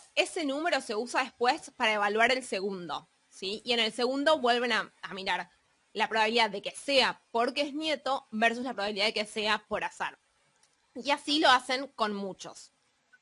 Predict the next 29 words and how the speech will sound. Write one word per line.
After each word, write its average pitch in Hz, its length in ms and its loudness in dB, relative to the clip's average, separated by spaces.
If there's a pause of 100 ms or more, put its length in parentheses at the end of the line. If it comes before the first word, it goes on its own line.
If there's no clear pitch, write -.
(1200)
Acá 277 420 4 (180)
la, 190 720 2 (420)
la 202 220 -4
palabra 240 440 6
importantísima, 240 880 -2
digamos, 247 240 0
es 247 180 -4 (120)
el, 226 280 2 (160)
la 214 260 -2
comp-, 208 360 -6
comparar 233 420 6
con 277 160 2
el 214 100 2
azar, 190 440 0
¿sí? 208 320 -10 (260)
Y 240 120 -6
para 320 260 4
esto 320 520 0 (600)
tienen 240 240 0
una 220 160 -2
ventaja, 285 380 -2
es 277 60 -12
que 220 120 -14
ya 269 160 -6
se 302 140 -8
conocían 262 840 -2 (540)
cuáles 277 280 0
son 262 320 -2
las, 214 280 -4